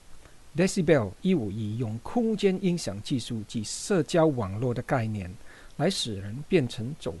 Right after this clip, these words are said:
动的音道。Decibel 一五一开创一个幻真的环境，参与者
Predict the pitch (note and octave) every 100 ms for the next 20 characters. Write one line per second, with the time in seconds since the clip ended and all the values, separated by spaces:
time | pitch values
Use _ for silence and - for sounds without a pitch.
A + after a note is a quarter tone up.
0 | - D#3 B2 C3+ D#3+ D#3 E3 G2 - -
1 | - - - - - - - - D#3 G3+
2 | - E3 C#3+ A#2+ - F3 B2 G#2 A#2+ G2
3 | - - - - - - F#3 E3+ G3+ C#3+
4 | D3+ C#3+ A#2+ - G#3+ D#3+ B2+ D3+ C3+ -
5 | G#2 A#2+ E3 - - - - - - -
6 | - - - - - - G#3 G3 E3+ G3
7 | - -